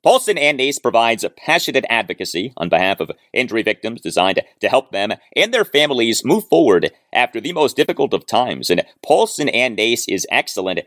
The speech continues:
at what it does. Paulson and Nace has recovered millions of dollars for the sick and injured. Uh, how about this? Two verdicts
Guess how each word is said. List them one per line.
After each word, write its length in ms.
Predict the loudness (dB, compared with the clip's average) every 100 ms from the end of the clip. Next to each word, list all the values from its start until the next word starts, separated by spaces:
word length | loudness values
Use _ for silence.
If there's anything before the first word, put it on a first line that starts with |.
| _
at 180 | -2 0
what 160 | 2 2
it 100 | 2
does. 220 | 0 0
Paulson 540 | -2 0 0 0 -2
and 200 | 2 0
Nace 300 | 2 2 2
has 160 | 0 0
recovered 480 | -2 0 2 2 0
millions 600 | -6 0 2 2 -2 -6
of 140 | -8 0
dollars 500 | 0 0 -2 -6 -10 _ _ _
for 80 | 2
the 100 | 2
sick 240 | 2 0
and 100 | 0
injured. 360 | -2 -2 -8 -18 _ _ _ 0
Uh, 160 | 2
how 80 | 2
about 200 | -2 -2
this? 280 | -2 -2 -6 _
Two 260 | -6 -2 0
verdicts 600 | 2 4 4 0 -2 -8